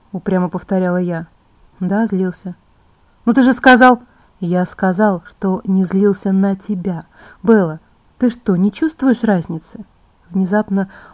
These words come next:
он стал серьёзным. «Неужели ты не понимаешь?» «Не понимаю чего?» спросила я, смущённая внезапной сменой его настроения резким тоном. «Я никогда на тебя не злюсь.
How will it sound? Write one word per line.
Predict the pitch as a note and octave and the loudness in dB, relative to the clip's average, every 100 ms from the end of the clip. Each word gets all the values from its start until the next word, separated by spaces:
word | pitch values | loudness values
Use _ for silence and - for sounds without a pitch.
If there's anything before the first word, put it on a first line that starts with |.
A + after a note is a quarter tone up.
| - | -2
он | G3 | -2
стал | F#3+ G3+ F#3 | -2 -2 -2
серьёзным. | G#3 G3 F3+ E3 D#3+ D#3+ _ | -2 -2 -2 -6 -10 -12 _
«Неужели | G3 G3+ G3+ A3 | -4 0 0 0
ты | G#3+ | 0
не | G#3 | -2
понимаешь?» | G#3 G3+ G3+ F#3+ D#3+ D#3 - _ _ _ _ _ _ | 0 -2 0 -2 -4 -12 -20 _ _ _ _ _ _
«Не | A3+ A#3 | 0 4
понимаю | C4 C4 C4+ C4 | 6 8 8 6
чего?» | C4 D4+ C#4+ B3 E3 - | 4 2 4 4 4 -2
спросила | _ F#3 F#3 G#3 F#3 | _ -6 -4 -2 0
я, | F#3+ B3 B3+ - _ - | 0 -2 -4 -20 _ -4
смущённая | G3 G3 - - A#3 A#3 G3+ F3+ | -2 -2 -4 -2 2 4 4 2
внезапной | F3+ F#3 G#3 G#3+ G#3 F#3+ | 0 0 0 0 0 -2
сменой | - G3+ G#3 G3 E3 | 0 0 2 0 0
его | G3 G#3 G3 - - - | 0 2 0 -6 -16 -2
настроения | G#3 - A3 G#3 G#3+ A#3 F#3 | -2 0 2 4 4 4 4
резким | F#3+ F#3+ G#3+ | 2 0 -2
тоном. | G3 G3+ E3+ E3 _ _ - - - _ _ _ _ _ _ _ _ - | 0 -2 -4 -10 _ _ -20 -20 -20 _ _ _ _ _ _ _ _ -8
«Я | F3+ G3 | -2 0
никогда | F#3+ G3 G3 G3+ G3+ F3+ - F3+ D3+ D3+ | 2 0 -2 -4 -6 -8 -8 -8 -8 -12
на | E3+ E3+ | -8 -8
тебя | E3 F3 D3+ G3+ G#3+ | -8 -12 -6 -4 -2
не | F3 F#3+ | -2 -4
злюсь. | G3 F3+ F#3 D3+ | -4 -6 -6 -6